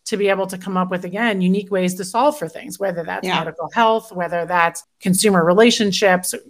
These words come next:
Speaker 1: et cetera. There's so many ways that data can help us solve really challenging problems. I think we've gotta ask ourselves again, how do we protect it so that it's being, candidly, as simply put, being used for good?
Speaker 2: Yeah. You mentioned before how important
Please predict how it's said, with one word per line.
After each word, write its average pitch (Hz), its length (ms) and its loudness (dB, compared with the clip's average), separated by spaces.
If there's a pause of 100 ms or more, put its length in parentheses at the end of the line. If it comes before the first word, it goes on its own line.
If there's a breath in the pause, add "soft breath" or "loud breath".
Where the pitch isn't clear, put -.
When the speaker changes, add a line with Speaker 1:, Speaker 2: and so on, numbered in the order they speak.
(120)
Speaker 1:
et 180 160 -6
cetera. 202 340 0
There's 170 240 -4
so 233 220 -2
many 208 260 -4
ways 180 300 -4
that 185 120 -10
data 175 280 -4
can 170 140 -10
help 170 220 -8
us 170 200 -6
solve 160 360 -2 (180)
really 190 200 0
challenging 175 400 -2
problems. 233 560 -2
I - 120 -6
think 202 180 -6
we've 196 100 -4
gotta 180 240 -4
ask 180 240 -4
ourselves 165 340 -6
again, 175 440 -4
how 208 180 0
do 202 80 0
we 180 140 -4
protect 170 500 -12
it - 260 -8
so 196 180 -4
that 180 180 -2
it's 180 100 -10
being, 180 480 -6 (160)
candidly, 175 480 -4
as 165 160 -4
simply 185 280 -4
put, 165 340 -2
being 180 240 -2
used 170 200 -4
for 175 140 -10
good? - 340 -8 (220)
Speaker 2:
Yeah. 190 240 0 (340)
You 202 160 -4
mentioned 254 300 -2
before 180 480 -4
how 175 800 -4
important 165 680 -10